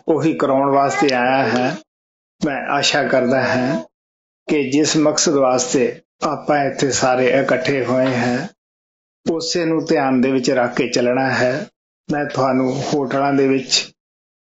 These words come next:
ਲੈ ਕੇ ਨਹੀਂ ਵੜਦਾ ਗਾ। ਮੈਂ ਤੁਹਾਨੂੰ ਉਹ ਪਰਮਾਤਮਾ ਕਿਰਪਾਲ ਦੇ ਘਰ ਵਿੱਚ ਜਾਣ ਵਾਸਤੇ ਹੀ, ਪ੍ਰੇਰਨ ਵਾਸਤੇ ਆਇਆ ਹਾਂ,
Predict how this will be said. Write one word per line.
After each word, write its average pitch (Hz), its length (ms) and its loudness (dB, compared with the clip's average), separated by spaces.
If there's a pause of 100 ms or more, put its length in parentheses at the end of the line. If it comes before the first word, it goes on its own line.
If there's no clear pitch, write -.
(520)
ਲੈ 143 180 -4
ਕੇ 139 180 -2
ਨਹੀਂ 139 180 0
ਵੜਦਾ 127 360 2
ਗਾ। 135 320 0 (380)
ਮੈਂ 156 180 0
ਤੁਹਾਨੂੰ 156 580 0
ਉਹ 165 240 0
ਪਰਮਾਤਮਾ 139 600 0
ਕਿਰਪਾਲ 143 640 0
ਦੇ 147 160 2
ਘਰ 135 260 -2
ਵਿੱਚ - 440 -2 (360)
ਜਾਣ 135 320 0
ਵਾਸਤੇ 143 420 2
ਹੀ, 131 120 2
ਪ੍ਰੇਰਨ 139 460 0
ਵਾਸਤੇ 131 440 2
ਆਇਆ 127 340 0
ਹਾਂ, 131 280 -2